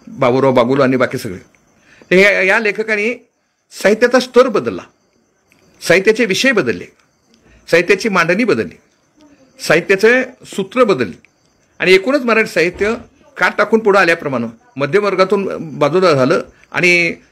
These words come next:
समाजाच्या तळातल्या थरापर्यंत साहित्य पोचलं. हे जे काम झालं, हे अण्णाभाऊंच्या साहित्याच्या प्रेरणेतून पुढं जास्त प्रमाणात आलं. अण्णाभाऊंचं साहित्य हे स्त्रीचं चारित्र्य, देशाचं स्वातंत्र्य आणि पुरुषाचं स्वाभिमान,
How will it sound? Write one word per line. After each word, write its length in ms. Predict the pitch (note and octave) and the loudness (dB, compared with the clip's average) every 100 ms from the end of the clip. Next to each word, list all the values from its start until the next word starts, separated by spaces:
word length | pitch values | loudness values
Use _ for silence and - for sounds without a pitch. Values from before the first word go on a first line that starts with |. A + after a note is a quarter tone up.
| _ - D3 | _ -20 -8
समाजाच्या 420 | D3+ D#3 E3 E3+ F#3+ | -4 -2 -2 -4 0
तळातल्या 320 | D#3 F3+ F#3 F#3 | 2 2 0 -2
थरापर्यंत 440 | D#3 D#3 D#3 F3+ | -2 -2 -4 -6
साहित्य 400 | B2 B2 C3 A#2+ | -10 -8 -8 -6
पोचलं. 380 | B2+ G#2+ G#2+ G#2 - _ _ _ _ - | -8 -6 -8 -10 -14 _ _ _ _ -2
हे 100 | F#3+ | 2
जे 100 | A3 | 2
काम 200 | C4 A#3+ | 2 0
झालं, 180 | A3 G#3 | 2 0
हे 220 | G3+ - | -2 -4
अण्णाभाऊंच्या 560 | G3+ E3+ F3+ G#3+ A3 B3 | -4 -2 0 0 0 0
साहित्याच्या 460 | - F#3+ G#3 G3+ - | 0 -2 -2 -2 -2
प्रेरणेतून 600 | F3+ E3 F3+ F#3 A3 - | -2 -2 -2 -2 -4 -6
पुढं 460 | - _ F3+ F#3+ | -16 _ -2 -2
जास्त 460 | C#3+ D#3+ D#3 - - | 0 -2 -2 -10 -20
प्रमाणात 460 | - C#3 B2 A#2+ | -8 -4 -2 -4
आलं. 140 | F#2 F2+ - _ _ _ _ - - - - - | -8 -12 -20 _ _ _ _ -20 -20 -20 -16 -4
अण्णाभाऊंचं 440 | C#3+ F#3 A3 A#3 | 0 4 2 2
साहित्य 320 | B3 G#3 F#3+ | 0 -2 0
हे 180 | F#3 F3+ G#3+ - _ _ - - | -2 -2 -4 -12 _ _ -20 -8
स्त्रीचं 420 | G#3 A3+ A#3+ A3+ - _ _ _ _ _ - | -4 0 0 0 -6 _ _ _ _ _ -2
चारित्र्य, 380 | E3+ G3 - C#3+ - _ _ _ _ _ _ _ _ _ _ _ _ _ _ _ | 2 2 0 -4 -6 _ _ _ _ _ _ _ _ _ _ _ _ _ _ _
देशाचं 460 | - C#3 D#3 G3+ G#3 | -4 0 2 2 0
स्वातंत्र्य 480 | - F3 G#3+ D#3+ B2+ - - | 0 0 0 0 -4 -6 -6
आणि 120 | E3 | -4
पुरुषाचं 400 | F#3 C#3+ F3+ F3 | -2 -2 -2 -2
स्वाभिमान, 340 | E3 A2 G2 | -2 -2 -4